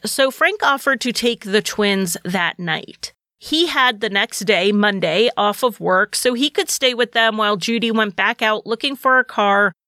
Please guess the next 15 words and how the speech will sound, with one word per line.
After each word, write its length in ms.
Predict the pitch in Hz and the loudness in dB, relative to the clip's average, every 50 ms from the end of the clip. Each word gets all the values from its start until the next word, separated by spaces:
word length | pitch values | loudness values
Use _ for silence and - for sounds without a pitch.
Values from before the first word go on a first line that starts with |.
| _ _ | _ _
while 280 | - 208 208 208 220 190 | -2 0 2 2 2 0
her 220 | 196 202 185 - | 0 -4 -2 2
older 280 | - 247 254 220 247 233 | 2 2 2 4 2 2
boys 380 | 180 - 208 202 202 165 - | 2 2 2 2 2 0 0
were 120 | - 180 165 | 0 0 0
at 160 | 165 - - | 0 -2 -4
school. 640 | - - - - 208 180 143 71 55 - - 165 - _ _ _ _ _ _ | -6 -6 -4 -2 0 0 0 0 -4 -6 -10 -12 -14 _ _ _ _ _ _
He 380 | - - - 240 240 240 233 | -10 -2 0 2 2 2 2
would 280 | 202 202 226 220 220 226 - | 2 2 2 2 2 0 -2
then 240 | - 208 247 240 226 | 0 0 0 0 0
bring 300 | 208 214 214 214 208 202 | 0 0 0 0 0 0
them 180 | 214 196 196 | 0 -2 -2
home 420 | 196 - 285 285 277 269 269 269 262 - | -2 -2 0 0 2 2 2 2 0 0
Monday 440 | - 202 208 208 190 190 190 185 - - | -2 -2 -2 -2 0 0 0 0 -2 -4
evening. 600 | - 175 180 175 165 - 175 180 - - - 165 | -4 -4 -2 -2 -4 -4 -8 -8 -10 -10 -12 -14